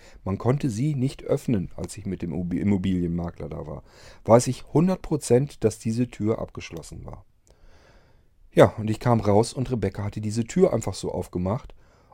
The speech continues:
Und dann konnte man sehen, wie die Stufen halt schon runtergegangen sind. War eine Holztreppe, die runterging in den Keller. Und sie hatte diese Tür, die eigentlich abgeschlossen war,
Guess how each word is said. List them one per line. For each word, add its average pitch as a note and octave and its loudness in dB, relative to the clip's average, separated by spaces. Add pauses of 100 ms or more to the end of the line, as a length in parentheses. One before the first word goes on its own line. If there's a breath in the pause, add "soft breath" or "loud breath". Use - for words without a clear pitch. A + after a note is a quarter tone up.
(120 soft breath)
Und A#2 0
dann A#2 0
konnte B2 2
man A#2 2
sehen, G2+ 2
wie F#2 -4
die A2 -6
Stufen D3 -4
halt F#2 -4
schon F2 -6
runtergegangen D#2+ -10
sind. - -14
War G2+ -2
eine G2+ -4
Holztreppe, G#2 -6
die B2+ -4
runterging C3 -4
in G2+ -4
den F#2 -6
Keller. A#2+ -6 (760 soft breath)
Und A2 -2
sie G#2+ 4
hatte G#2+ -2
diese F#2+ -4
Tür, A#2+ 2
die D#3 -4
eigentlich G2+ -6
abgeschlossen A2 -6
war, A#2+ -4